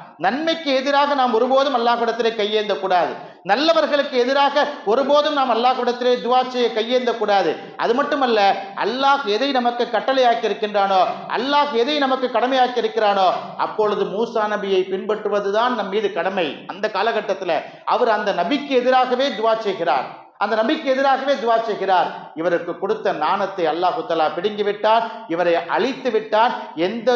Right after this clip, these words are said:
துவாவின் மூலமாக இவர் வாழ்ந்து வந்தாரோ, அப்படி அவர் துவா செய்யும் போது அவருடைய நாவை அல்லாஹு தஆலா பிடுங்கி விட்டதாக திருக்குரான் ஷரீஃபினுடைய விரிவுரையாளர்கள் சொல்லி காட்டுகிறார்கள். அவருடைய உடலை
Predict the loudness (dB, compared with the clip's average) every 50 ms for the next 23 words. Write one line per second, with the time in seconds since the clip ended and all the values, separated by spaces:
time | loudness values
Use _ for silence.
0 | 0 0 -2 -2 0 2 2 2 2 0 -2 -4 -4 -2 0 0 2 2 2 2
1 | 2 0 -2 -2 -2 -2 0 0 2 2 2 2 2 2 0 0 0 0 2 2
2 | 2 2 4 4 4 2 2 -2 -6 -8 -6 -4 -4 -2 -2 0 0 2 2 2
3 | 0 -2 -4 -4 -2 0 2 2 2 0 -2 -6 -6 -4 -6 -4 -2 -2 -2 0
4 | 0 2 2 2 0 -2 -6 -8 -6 -4 -2 -2 -2 -2 -2 -2 -2 -2 -2 -4
5 | -6 -2 0 0 2 0 2 0 0 0 -2 -4 -8 -8 -6 -2 -2 -2 -2 -2
6 | -4 -4 -2 -2 0 2 0 0 0 -2 -2 -2 -4 -4 -4 -2 -2 -2 0 0
7 | 0 2 2 2 2 2 2 2 4 4 2 0 -4 -10 -6 -4 -2 -2 -2 0
8 | 0 2 2 2 0 -2 -2 0 0 0 -2 -4 -4 -2 0 0 0 -2 -4 -10
9 | -6 -2 -2 -2 0 -2 0 2 2 2 2 0 -2 -4 -4 -4 -4 -2 -2 -2
10 | -2 -2 -2 -2 -4 -2 0 0 0 0 0 0 0 0 -2 -4 -8 -8 -4 -2
11 | 0 0 0 0 0 0 0 0 2 2 2 4 2 2